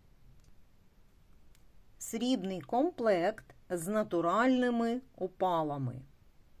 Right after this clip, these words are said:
Опалесценція просто шалена, навіть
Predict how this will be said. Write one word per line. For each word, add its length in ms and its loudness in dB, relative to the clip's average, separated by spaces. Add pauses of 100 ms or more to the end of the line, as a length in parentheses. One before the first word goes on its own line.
(1800)
Опалесценція 1200 0
просто 720 -2
шалена, 760 -2
навіть 800 0